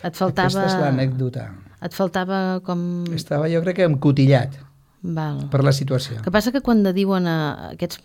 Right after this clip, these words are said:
Speaker 1: poemes sí, aquests poemes no, també és una mica... Això, a vegades, aquestes opinions, no?
Speaker 2: Però si ve d'una persona tan,
Speaker 1: Ja,
Speaker 2: tan,
Speaker 1: però
Speaker 2: no sé com dir-te, que a mi em mereix
Speaker 1: Ja.
Speaker 2: molta confiança.
Speaker 1: Sí, sí.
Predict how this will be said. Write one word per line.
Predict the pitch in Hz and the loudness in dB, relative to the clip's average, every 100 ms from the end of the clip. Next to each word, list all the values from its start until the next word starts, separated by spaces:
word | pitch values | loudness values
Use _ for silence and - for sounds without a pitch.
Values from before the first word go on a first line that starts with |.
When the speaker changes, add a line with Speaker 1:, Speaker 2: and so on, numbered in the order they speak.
| _ | _
Speaker 1:
poemes | - 165 165 | -6 -4 -4
sí, | - 175 | -2 -4
aquests | 175 - | -4 -6
poemes | - 160 160 147 | -4 -2 -2 -4
no, | 156 180 | -6 -6
també | - 180 170 | -6 -4 -2
és | 202 | 0
una | 247 | 2
mica... | 214 175 156 147 139 131 127 127 _ _ - - _ _ - | 0 -2 -6 -6 -6 -8 -10 -14 _ _ -18 -18 _ _ -14
Això, | - 165 | -8 -6
a | |
vegades, | 175 170 170 180 | -4 -4 -4 -6
aquestes | 175 - 175 | -8 -6 -6
opinions, | 170 165 156 147 156 180 160 | -4 -4 -4 -4 -6 -8 -8
no? | 139 170 240 - - | -8 -8 -10 -16 -16
Speaker 2:
Però | 139 120 123 | -10 -8 -6
si | - - 123 | -8 -6 -6
ve | 123 127 127 135 | -4 -4 -2 0
d'una | 135 131 | 0 -2
persona | 131 135 135 127 123 | -6 -10 -6 -4 -4
tan, | 127 123 127 123 | -4 -2 -2 0
Speaker 1:
Ja, | 196 214 185 165 156 | 2 4 2 0 -4
Speaker 2:
tan, | - - - _ _ _ - | -8 -12 -20 _ _ _ 0
Speaker 1:
però | 190 | 2
Speaker 2:
no | 190 | 4
sé | 175 | 4
com | 135 | 4
dir-te, | 127 123 123 | 4 2 -2
que | 127 | 0
a | 123 | 0
mi | 123 | 2
em | 131 | 4
mereix | 135 135 | 6 6
Speaker 1:
Ja. | 131 | 4
Speaker 2:
molta | 123 127 | 4 4
confiança. | 131 123 123 139 135 - - - _ _ | 2 0 0 0 0 -8 -14 -20 _ _
Speaker 1:
Sí, | - 180 165 | -8 -6 -4
sí. | 156 151 | -4 -8